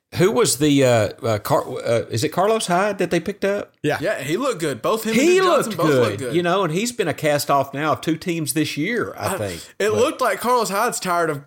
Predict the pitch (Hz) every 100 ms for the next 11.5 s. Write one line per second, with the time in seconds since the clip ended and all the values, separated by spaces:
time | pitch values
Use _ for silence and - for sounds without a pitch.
0 | - 147 170 170 156 175 175 - - 175
1 | 214 147 135 127 135 143 - 131 135 208
2 | 131 180 151 175 - 165 - 175 208 180
3 | 143 143 143 151 196 214 156 117 185 220
4 | 170 156 190 185 127 113 117 117 113 127
5 | 127 127 123 127 165 135 117 123 135 139
6 | 143 131 113 135 156 160 123 110 101 90
7 | 101 117 117 92 104 135 156 170 160 -
8 | 110 104 101 104 143 135 117 147 139 -
9 | 120 104 123 92 85 78 80 - 104 117
10 | 110 101 107 123 123 92 104 - 95 82
11 | 101 90 113 95 82